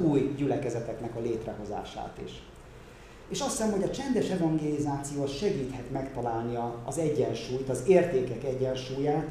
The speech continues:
hogy mikor van szükség az önkorlátozásra és a mértékletességre.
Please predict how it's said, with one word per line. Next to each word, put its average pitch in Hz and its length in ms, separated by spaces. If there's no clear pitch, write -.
hogy 143 100
mikor 156 360
van 127 140
szükség - 440
az 117 240
önkorlátozásra 131 1160
és 110 140
a 113 140
mértékletességre. 113 1120